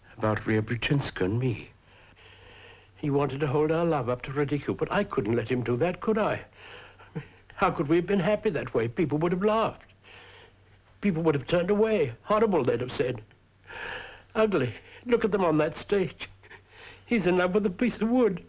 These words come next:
Who do they think they are? Romeo and Juliet? Tristan and Isolde? Look at those hideous, revolting freaks. So you see,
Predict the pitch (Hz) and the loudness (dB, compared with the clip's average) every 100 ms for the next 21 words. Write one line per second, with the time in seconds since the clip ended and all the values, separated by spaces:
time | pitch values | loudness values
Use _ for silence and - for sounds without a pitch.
0 | - - 262 233 233 - 220 214 208 208 | -6 -2 0 2 2 2 -2 2 2 4
1 | 190 170 - - - - - - 202 185 | 2 -2 -6 -16 -16 -16 -6 2 4 6
2 | 208 185 175 202 220 240 - - - _ | 4 2 2 2 4 2 0 -14 -20 _
3 | _ - - - 202 - 226 202 185 160 | _ -20 -16 0 0 2 0 2 2 2
4 | 170 214 214 214 202 - - - _ - | 2 4 4 2 -4 -10 -20 -20 _ -20
5 | - - - - 285 240 233 240 - - | -20 -20 -12 -4 -2 2 2 2 -2 -18
6 | _ - - - 254 262 247 240 240 226 | _ -20 -14 0 2 4 2 2 2 4
7 | 254 262 - 254 220 - 277 277 - - | 4 2 2 -2 -2 0 4 4 0 -12
8 | - _ _ _ _ - - _ _ - | -18 _ _ _ _ -20 -20 _ _ -20
9 | - - - - - - - - - - | -20 -20 -20 -20 -12 -8 -8 -10 -18 -18
10 | - 254 247 214 - - 247 233 | -4 0 2 2 0 0 0 0